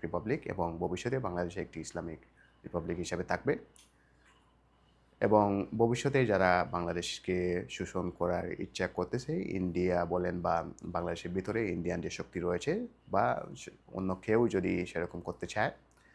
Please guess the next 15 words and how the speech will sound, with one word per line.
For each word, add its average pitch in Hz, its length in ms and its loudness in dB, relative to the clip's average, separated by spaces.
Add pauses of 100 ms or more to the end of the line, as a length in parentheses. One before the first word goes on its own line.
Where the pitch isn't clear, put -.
(380)
তাদের 127 240 6
প্রতি 156 480 4
একটা - 220 0
স্পষ্ট - 460 2
মেসেজ 107 720 2
থাকবে। 92 300 2
হয়তোবা, 143 480 2 (280)
আহ, 101 100 2 (100)
কিছু 131 200 0
সময়ের 131 380 0
জন্য 135 220 0
ওরা 101 260 4
একটু 90 400 0
সাকসেসফুল - 560 -8
হবে 101 300 4